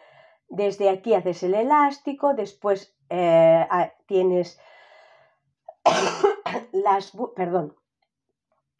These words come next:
las vueltas del, mm, del arbolito, tanto de la mano derecha como de, de la izquierda. Ella te, Merche, te va guiando paso a paso,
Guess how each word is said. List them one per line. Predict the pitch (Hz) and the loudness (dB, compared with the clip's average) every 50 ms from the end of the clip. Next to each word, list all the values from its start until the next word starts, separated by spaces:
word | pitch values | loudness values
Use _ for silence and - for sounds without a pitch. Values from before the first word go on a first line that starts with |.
| _ | _
las | - - 208 202 196 196 - 185 | -6 0 2 2 2 0 -4 -4
vueltas | 214 247 247 254 240 - 202 180 175 165 - | 0 0 0 0 0 0 0 0 0 -2 -4
del, | 180 170 165 165 165 160 160 156 156 151 151 - _ _ _ _ _ _ _ _ _ _ _ _ _ _ - | -6 -4 -4 -4 -4 -4 -4 -4 -6 -8 -12 -16 _ _ _ _ _ _ _ _ _ _ _ _ _ _ -2
mm, | 175 175 180 175 170 170 165 170 165 160 156 156 156 151 151 147 147 147 139 131 - _ _ _ _ _ _ _ _ _ | 0 2 2 2 2 0 0 -2 -4 -4 -6 -6 -8 -8 -8 -8 -10 -10 -12 -16 -18 _ _ _ _ _ _ _ _ _
del | 180 156 190 190 185 180 | -6 -2 0 2 2 2
arbolito, | 185 175 170 160 190 196 208 226 254 - - 190 180 | 2 0 0 0 0 0 0 0 -4 -2 -2 -2 0
tanto | - 175 175 170 - 170 | 0 -2 -2 -2 -2 0
de | 165 160 | 2 2
la | 160 156 | 2 2
mano | 156 170 170 180 180 180 165 | 4 4 2 2 2 0 -2
derecha | 190 202 220 254 262 - 208 156 - | -2 -2 -2 -2 -2 -2 -8 -8 -8
como | - 170 151 147 147 143 135 | -6 -8 -8 -6 -8 -8 -8
de, | 147 139 143 143 139 139 139 135 135 135 135 - - _ | -8 -8 -8 -8 -10 -12 -12 -12 -12 -12 -12 -14 -14 _
de | 156 156 151 | -12 -10 -6
la | 156 156 | -4 -4
izquierda. | 165 165 - _ _ 320 330 320 320 320 311 311 349 370 359 - _ - _ _ _ _ | -4 -6 -10 _ _ 2 4 4 4 4 4 4 2 2 2 -2 _ -20 _ _ _ _
Ella | 226 226 226 208 214 202 - | 2 2 4 4 2 2 4
te, | 190 185 185 175 175 170 170 170 165 160 165 165 156 - _ - | 2 2 2 2 2 2 2 4 6 4 4 2 0 -6 _ -2
Merche, | 190 214 226 226 226 226 - - 180 170 | 2 4 4 2 2 0 -2 -2 -2 0
te | 165 180 175 170 | 0 -4 -4 -4
va | 185 185 180 180 175 175 175 170 170 165 | -2 -2 -2 -2 -2 -2 -2 -2 -4 -4
guiando | 175 185 185 190 190 202 202 190 175 170 156 - | -2 0 2 2 2 2 0 0 -2 -2 -4 0
paso | - 170 170 - - 180 | 0 0 0 0 -2 -2
a | 180 175 180 | -2 0 2
paso, | - 254 254 254 - - 214 349 | 2 2 2 2 -2 -2 -2 -2